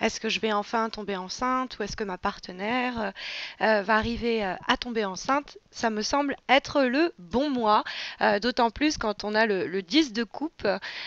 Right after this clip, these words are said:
euh, qui vient, euh, donner la tendance pour le mois de, de, de mars et qui est une très, très jolie lame, euh, qui nous parle de réussite.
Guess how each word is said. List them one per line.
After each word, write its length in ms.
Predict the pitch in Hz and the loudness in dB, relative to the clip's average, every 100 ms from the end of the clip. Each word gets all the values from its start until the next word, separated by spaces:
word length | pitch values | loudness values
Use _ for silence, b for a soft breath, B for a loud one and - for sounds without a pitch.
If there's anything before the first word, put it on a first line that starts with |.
| B | B
euh, 200 | 226 226 | 6 6
qui 220 | 226 - 240 | 4 -2 -4
vient, 460 | 220 254 262 262 | 2 4 4 2
euh, 140 | 208 185 | 0 0
donner 320 | 208 240 254 | -2 0 0
la 140 | 208 | -2
tendance 500 | - 254 247 240 240 | 0 0 0 -2 -6
pour 220 | - 214 | -8 -6
le 80 | 196 | -4
mois 200 | 202 240 | 0 0
de, 220 | 196 185 | 0 -4
de, 300 | 170 165 - - | -8 -10 -10 -12
de 100 | 175 | -4
mars 460 | 185 269 330 - | 8 8 8 4
et 60 | 214 | -2
qui 180 | - 185 | -6 -8
est 180 | - - | -6 -8
une 240 | 180 170 | -8 -10
très, 220 | - 262 | -6 -4
très 200 | - 220 | -4 -4
jolie 260 | 196 190 190 | -4 -4 4
lame, 420 | 214 311 302 190 - B B B | 8 8 6 -4 -6 B B B
euh, 140 | 202 | -2
qui 180 | 196 - | -2 -4
nous 100 | 196 | -2
parle 220 | 196 254 | 4 4
de 80 | 214 | 4
réussite. 760 | 196 214 196 - - 311 - | 0 0 -2 -4 -2 -2 0